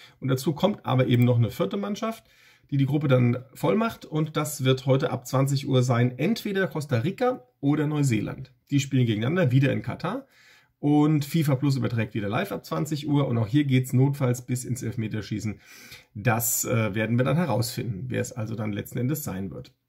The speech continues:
fifa Plus, habe ich schon gesagt, geht auf fifa punkt com und dann gibt's oben so ein Banner mit, äh, Link zu fifa Plus. Und kostet nichts, braucht man nicht anmelden, gar nichts, einfach nur auf Play klicken und dann geht das los. Ich fand's heute sehr unterhaltsam. Nations League gibt's aber auch noch und zwar zum letzten Mal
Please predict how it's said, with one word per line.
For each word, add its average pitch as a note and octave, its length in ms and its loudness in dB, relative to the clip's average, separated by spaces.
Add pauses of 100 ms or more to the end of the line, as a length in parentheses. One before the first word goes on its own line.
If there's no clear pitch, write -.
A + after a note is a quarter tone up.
(720)
fifa B2+ 260 2
Plus, C#3 260 -2
habe A#2 100 0
ich A#2 60 -2
schon G#2+ 160 -2
gesagt, B2 300 -2
geht B2 140 -4
auf A#2+ 120 -8
fifa B2 260 -2
punkt - 240 -6
com A#2+ 180 4
und B2 60 4
dann G2+ 100 -2
gibt's G2 200 -12
oben A2 180 -4
so G#2 80 -6
ein G2 100 -4
Banner A2 260 -2
mit, G2+ 280 -6
äh, A2+ 160 -6
Link G#2 240 -4
zu G#2+ 100 -8
fifa G#2 300 -8
Plus. G2+ 320 -8 (460)
Und F3 140 -2
kostet D3 260 2
nichts, C#3 180 2
braucht B2+ 240 2
man B2 80 6
nicht A#2+ 140 2
anmelden, A#2 480 4
gar G#2+ 180 -2
nichts, A2 180 -4
einfach A2 240 -6
nur G#2 160 -6
auf G2+ 160 -10
Play G2+ 220 -8
klicken G2+ 320 -10
und G2 60 -8
dann G2 100 -8
geht F#2+ 100 -8
das - 200 -12
los. - 340 -18
Ich A#2+ 160 -6
fand's G#2+ 220 -6
heute F#2+ 200 -8
sehr G#2+ 300 -12 (480)
unterhaltsam. D3 680 2
Nations F#3+ 400 2
League G#3 140 -2
gibt's F3+ 180 -4
aber C#3+ 200 2
auch F3 80 2
noch A3 160 0
und D#3 120 -4
zwar F3 180 2
zum D#3+ 180 2
letzten G#3+ 440 -2
Mal A#2+ 380 -2